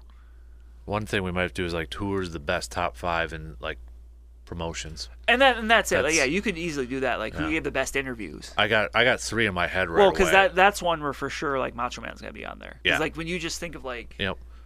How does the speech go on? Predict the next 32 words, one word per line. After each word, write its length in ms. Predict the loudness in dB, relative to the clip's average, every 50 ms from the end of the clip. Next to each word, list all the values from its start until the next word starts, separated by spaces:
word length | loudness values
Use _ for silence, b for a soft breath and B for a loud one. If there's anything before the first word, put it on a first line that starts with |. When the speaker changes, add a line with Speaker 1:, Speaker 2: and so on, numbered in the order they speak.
| b b 2
Speaker 1:
Macho 260 | 4 4 4 4 0 0
Man, 560 | 2 2 2 4 4 2 2 2 0 -2 -6 B B B B B
and 140 | 2 4 4
it 100 | 4 4
kinda 220 | 4 6 6 6 4
depends 300 | 4 2 0 2 4 2
on 80 | 2
how 140 | 4 4 4
you 180 | 4 4 2 2
like 180 | 2 0 0 0
it 80 | -2
too. 100 | -2 0
Like, 180 | 0 0 2 4
I'd 200 | 4 4 4 4
put 100 | 4 4
Ultimate 320 | 4 4 2 0 -2 0 2
Warrior 420 | 2 2 2 2 2 2 0 0 -2
in, 80 | -2
on 160 | -4 -4 -4 -4 0 2
Speaker 2:
Yeah, 120 | 2 2
Speaker 1:
there 100 | 2 2
just 180 | -2 -4 -6 0
Speaker 2:
'cause, 160 | 2 2 4
Speaker 1:
because 20 | 4
Speaker 2:
like, 80 | 2 2
Speaker 1:
he's 100 | 2 0
Speaker 2:
you, 80 | 0 0
you, 160 | 2 4 4 6
Speaker 1:
crazy 380 | 6 4 4 2 0 0 0 -2
and 80 | -2
he's 160 | -4 -8 -6 -4
Speaker 2:
and 80 | -2